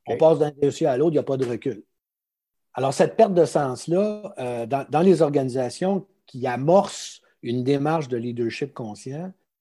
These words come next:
Speaker 1: euh, un exemple, c'est que, bon, ben, tu sais, avant de commencer ta réunion, euh, tu vas dire à tout le monde, « Écoutez, là, on ferme les cellulaires, puis on va prendre une minute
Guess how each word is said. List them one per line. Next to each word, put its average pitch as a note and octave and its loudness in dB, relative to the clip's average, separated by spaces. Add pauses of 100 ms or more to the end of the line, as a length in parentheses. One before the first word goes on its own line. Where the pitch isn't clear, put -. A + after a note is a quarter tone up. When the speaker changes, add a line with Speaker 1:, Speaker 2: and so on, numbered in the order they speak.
(420)
Speaker 1:
euh, G#2+ -8 (300)
un A#2 -8
exemple, A2+ -6
c'est G#2+ -8
que, A#2 -6
bon, G2+ -12
ben, F#2 -20 (100)
tu - -12
sais, A#2 -6 (120)
avant A2 -10
de D3+ -4
commencer B2+ -4
ta A#2+ -6
réunion, A#2 -6
euh, G2+ -12 (580)
tu A#2 -14
vas A#2 -8
dire A#2+ -8
à A#2+ -6
tout B2+ -6
le A2+ -6
monde, « B2+ -6
Écoutez, D3 -4
là, C3 0 (580)
on A#2+ -10
ferme C#3 -4
les B2 -6
cellulaires, G#2+ -10 (1500)
puis A#2 -8
on A2+ -6
va A2 -10
prendre B2 -10
une E3 -2
minute C3+ -8